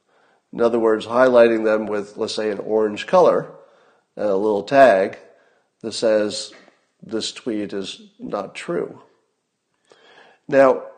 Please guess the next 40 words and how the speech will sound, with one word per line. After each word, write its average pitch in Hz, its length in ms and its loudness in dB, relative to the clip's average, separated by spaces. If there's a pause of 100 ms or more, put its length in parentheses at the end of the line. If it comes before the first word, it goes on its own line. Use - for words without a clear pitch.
(240)
my 131 200 2
first 226 400 -2
reaction 120 480 4
to - 120 -10
that 117 200 2
was, 110 380 -4 (640)
"Huh, 302 260 -2 (1000)
that 113 180 -8
could 127 100 -10
be 127 80 -4
kinda 139 260 0
helpful." 139 500 -6 (720)
Yeah, 98 260 -2
I 101 120 2
would 123 180 0
like, 160 320 0 (500)
I 90 120 -10
would 107 160 -2
like 151 220 4
to 131 80 -2
have 101 140 0
something 98 400 -8
flagged. 98 540 -8 (360)
I 120 100 -6
mean, 175 120 0
I'll 139 120 6
use 135 260 2
my 107 140 -2
own 101 180 -4
judgment 101 420 -4
on 82 180 -4
it 107 120 -6
after 95 340 -6
the 85 120 -14
fact, 87 440 -10 (580)
but 165 160 2
it 165 60 2
would 160 160 0
help 180 200 4
me 92 220 -4